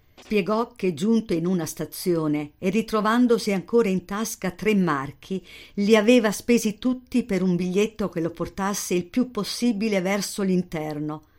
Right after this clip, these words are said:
perché aveva pensato, lì certamente era minore la concorrenza degli stagionali e meglio poteva scegliere.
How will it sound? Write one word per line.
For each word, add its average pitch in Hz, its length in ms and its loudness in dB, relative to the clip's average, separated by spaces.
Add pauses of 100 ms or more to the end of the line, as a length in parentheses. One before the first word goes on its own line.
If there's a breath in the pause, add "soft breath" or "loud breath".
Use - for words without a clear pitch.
(360 soft breath)
perché 170 460 -6
aveva 151 320 -4
pensato, 160 880 -6 (340 loud breath)
lì 214 460 -2 (220)
certamente 220 800 0
era 175 200 -2
minore 175 460 0
la 147 100 -4
concorrenza 165 760 -4
degli 156 260 -2
stagionali 156 880 -4 (260 loud breath)
e 214 140 0
meglio 262 540 4
poteva 233 460 2
scegliere. 147 760 -4